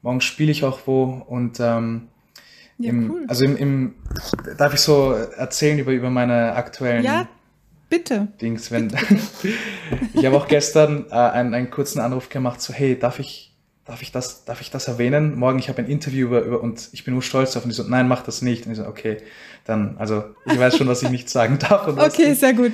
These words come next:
Speaker 2: sehr gut.
Speaker 1: Aber, ähm, nein, morgen bin ich, ähm, als, als Vorgruppe wurde ich eigentlich gebucht. Morgen spiele ich in Augsburg. Ähm,
Speaker 2: Mhm.
Speaker 1: es ist halt so, dass ich als Solokünstler dann seit meiner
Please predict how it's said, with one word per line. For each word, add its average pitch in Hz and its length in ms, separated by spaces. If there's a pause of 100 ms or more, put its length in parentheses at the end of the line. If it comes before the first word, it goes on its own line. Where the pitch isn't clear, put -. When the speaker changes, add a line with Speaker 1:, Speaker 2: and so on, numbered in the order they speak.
Speaker 2:
sehr 226 160
gut. 294 140
Speaker 1:
Aber, 135 400 (100)
ähm, 127 540 (420)
nein, 143 160
morgen 151 300
bin 165 120
ich, 160 280 (100)
ähm, 131 540 (160)
als, 120 1080
als - 260
Vorgruppe 123 680
wurde 113 120
ich 107 140
eigentlich 113 240
gebucht. - 480
Morgen 120 200
spiele 123 200
ich - 80
in 120 60
Augsburg. 139 520 (760)
Ähm, 117 420
Speaker 2:
Mhm. 101 120
Speaker 1:
es 117 160
ist 131 140
halt 131 120
so, 139 140
dass 131 160
ich 135 140
als 123 320
Solokünstler 135 580
dann 123 480 (260)
seit 123 360
meiner 117 540